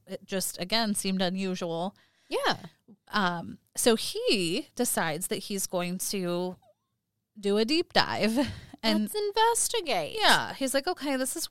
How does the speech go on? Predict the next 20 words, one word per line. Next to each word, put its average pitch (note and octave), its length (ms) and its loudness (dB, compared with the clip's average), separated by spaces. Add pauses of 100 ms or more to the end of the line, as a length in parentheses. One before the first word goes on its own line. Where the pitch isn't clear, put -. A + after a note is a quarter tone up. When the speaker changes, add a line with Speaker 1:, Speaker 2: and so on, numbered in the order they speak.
Speaker 1:
weird," F3 520 -2
because F#3 640 0 (500)
Helen, A3 760 2 (540)
um, F3+ 520 2 (840)
as B3+ 180 6
he's C#4 200 2
digging B3+ 340 2
in, B3 200 2
he A#3+ 120 -2
discovers G#3+ 1000 2
that G3 280 2
Helen A#3+ 440 2
was G#3+ 160 0
claiming F#3+ 480 -2
to G#3 100 -6
be F#3 140 -6
Kenneth's E3+ 580 -4
fiance, F3 720 0 (720)
and C#4+ 200 2
Olga A3+ 720 6